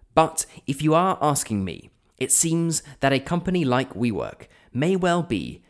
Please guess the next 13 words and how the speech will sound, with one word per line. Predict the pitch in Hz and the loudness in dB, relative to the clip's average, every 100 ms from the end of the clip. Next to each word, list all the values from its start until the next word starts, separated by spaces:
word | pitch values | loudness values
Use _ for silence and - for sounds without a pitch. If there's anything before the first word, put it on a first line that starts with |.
| _ - | _ 0
a | |
small | - - 170 190 208 | 2 2 0 -2 -2
part | - 104 - - | -2 -4 -4 -8
of | 107 | -8
the | - - | -6 -2
answer | 127 - - - - _ _ | -2 -2 -6 -6 -20 _ _
to | 127 | -2
the | 120 | 0
working | 113 120 113 123 | 2 2 0 -4
preferences | 110 101 - - - 67 - | -4 -6 -8 -10 -8 -8 -10
of | 78 | -12
the | - | -16
future. | - 143 - - | -10 -10 -8 -12